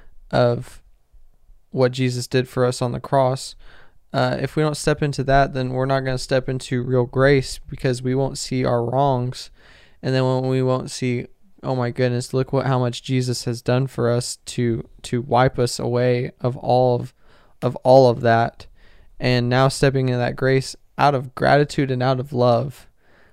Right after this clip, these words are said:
um, not out of your works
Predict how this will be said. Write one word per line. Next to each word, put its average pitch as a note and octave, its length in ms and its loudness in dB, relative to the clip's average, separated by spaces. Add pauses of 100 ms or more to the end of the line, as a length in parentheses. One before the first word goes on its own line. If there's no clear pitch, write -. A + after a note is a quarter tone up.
(280)
um, A#2+ 520 -2
not C#3 200 4
out C#3 180 6
of B2+ 260 0 (280)
your B2+ 240 0
works C3 520 0